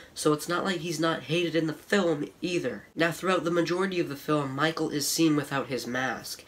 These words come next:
and you even get, like, you know, clear shots of his face, and this upset many Halloween fans, of course, um, but to be honest, I don't think it's that bad.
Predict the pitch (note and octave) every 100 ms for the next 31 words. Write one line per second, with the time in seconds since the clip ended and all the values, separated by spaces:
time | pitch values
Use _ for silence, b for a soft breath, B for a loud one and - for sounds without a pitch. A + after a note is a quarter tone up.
0 | B B B B B D3+ D3+ D3 D#3 D3+
1 | D#3 D3+ C#3+ - C3 B2 C3+ A#2+ A2+ -
2 | D#3+ D3+ - D3 C#3 - B2+ - C3+ C#3
3 | C#3 C#3 - B B B B B E3+ G3+
4 | G3+ D3+ D3+ - D#3+ D3+ C3+ C#3 C3+ C3+
5 | C3+ C3+ C#3 - B2+ B2+ B2+ - C3 C3
6 | C3 - - B B B B B B B
7 | - E3 E3+ D#3 E3+ E3 F#3+ G3 G3+ -
8 | - - - - - - - - D3+ G3
9 | F#3+ - E3+ E3+ - D#3 E3 D3+ E3+ D#3